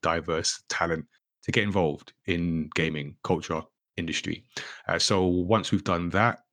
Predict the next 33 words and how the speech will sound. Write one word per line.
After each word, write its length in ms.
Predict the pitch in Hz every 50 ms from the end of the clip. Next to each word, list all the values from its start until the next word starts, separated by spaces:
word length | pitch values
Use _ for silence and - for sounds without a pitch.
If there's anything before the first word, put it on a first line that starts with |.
| _ _ _
on 500 | 92 90 87 87 87 90 90 85 82 - - _ _ _ _ _ _ _
fifteenth 540 | _ - 110 - - - 104 98 85 - - -
of 200 | 85 85 - - -
April, 340 | 101 104 - - 117 117 117
which 160 | 101 - -
is 100 | 85 80
a 80 | 85
Saturday, 800 | 80 - - - - - 113 95 - - 90 104 98 98 101 101 - - - - - _ _
we 140 | - 98 92
are 60 | 92
going 180 | 90 95 92 90
to 80 | -
be 100 | - 87
launching 460 | 82 87 101 113 120 95 - - 92 85
this 220 | 80 78 - -
year's 160 | 87 85 82
campaign 640 | - - 82 82 85 - - 98 98 98 95 95 95 - - - _ _ _
in 300 | - 90 87 87 87 85 -
a 220 | 90 87 82 82 87
special 520 | - - - 104 95 - 98 92 90 - -
live 400 | 90 87 90 95 95 95 90 85
stream 400 | - - - - 82 76 - - -
where 300 | - 87 87 85 82 82
Tazzy 300 | 80 - - 95 90 -
and 100 | 92 98
I 140 | 104 110 113
will 500 | 110 110 - _ - - - - _ -
be 100 | - 92
kicking 320 | - - 117 - - 104 101
off 200 | 95 - - -
this 180 | - 95 - -
year's 180 | 98 90 85 -
campaign, 640 | - 90 85 85 - - 117 113 110 104 101 104